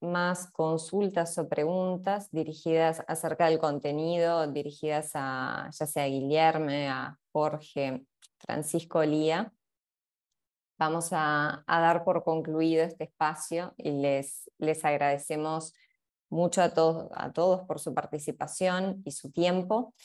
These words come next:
Eh, pueden acceder al, al contenido posteriormente también, al, ya sea, eh, lo que comentaron cada uno, como también, eh, a, el objetivo y, y los proyectos en sí mismos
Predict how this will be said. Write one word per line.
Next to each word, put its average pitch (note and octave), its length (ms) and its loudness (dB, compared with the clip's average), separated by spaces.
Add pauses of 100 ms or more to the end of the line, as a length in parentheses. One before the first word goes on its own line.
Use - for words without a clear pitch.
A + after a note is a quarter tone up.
(500)
Eh, D3+ 240 4
pueden E3+ 640 4
acceder D#3+ 840 2
al, C#3+ 840 -2
al C#3+ 260 -6
contenido D3+ 640 2
posteriormente D3+ 760 -2
también, D3 380 0
al, D3 220 -4
ya - 280 -10
sea, D3+ 480 2 (160)
eh, C#3 600 -2 (360)
lo C#3+ 200 0
que D3 160 -4
comentaron D3 640 -2
cada D3 300 2
uno, E3+ 480 -2
como C#3 560 -6 (160)
también, D3 680 0
eh, C3+ 600 -2 (220)
a, C3 480 -6
el C#3+ 220 0
objetivo E3+ 680 4
y, C3+ 400 0
y D3+ 80 -4
los D3 180 -6
proyectos - 600 0
en D#3 100 -2
sí D3+ 140 -6
mismos E3 580 -4